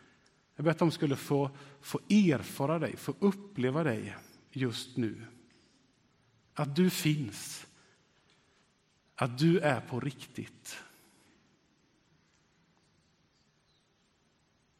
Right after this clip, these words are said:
Herre, jag tackar också för att ditt ord är levande och verksamt. Jag ber att det skulle få tala till människor här i Saronkyrkan idag.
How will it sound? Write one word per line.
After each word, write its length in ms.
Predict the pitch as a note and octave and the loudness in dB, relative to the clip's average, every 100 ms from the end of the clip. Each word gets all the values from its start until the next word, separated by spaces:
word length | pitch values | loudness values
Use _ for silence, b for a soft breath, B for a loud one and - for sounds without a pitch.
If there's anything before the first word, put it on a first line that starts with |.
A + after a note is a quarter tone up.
| _ _ - - | _ _ -20 2
Herre, 120 | D#3+ | 4
jag 80 | D#3 | 6
tackar 220 | F3 F3 | 6 4
också 160 | D3+ | 0
för 120 | E3 D#3 | 0 0
att 100 | C3+ | 4
ditt 300 | D3+ - D#3+ | 2 2 2
ord 260 | E3 D#3+ | 4 4
är 80 | D#3 | 4
levande 640 | C#3 D3+ B2+ A2+ A2+ C3+ B2+ B B B B B | 4 4 2 0 0 0 -2 B B B B B
och 220 | - A#2+ C3 | -8 -2 0
verksamt. 1040 | C#3 A#2 - - A#2+ B2+ G2+ - - - - _ _ _ _ _ _ _ _ _ | 0 -2 -8 -4 -2 -4 -10 -14 -18 -18 -20 _ _ _ _ _ _ _ _ _
Jag 120 | - C3+ | -4 2
ber 160 | D#3+ | 4
att 180 | D3+ D3+ | 2 4
det 220 | D3+ D#3+ | 6 6
skulle 260 | D#3 E3 D3+ | 4 -2 -2
få 320 | - D3+ D3+ - B B B | 0 2 2 0 B B B
tala 420 | - F3+ D#3 B2+ | 2 4 6 2
till 160 | B2+ C#3 | 0 0
människor 400 | C#3+ C3+ A2+ B2+ | 2 2 0 -2
här 360 | A#2 A#2 C#3 C3 | 0 0 0 -2
i 60 | |
Saronkyrkan 800 | - D3+ B2 A2 - A2 - A2 | -2 -2 -2 -2 -4 -6 -6 -10
idag. 200 | A2 - | -8 -10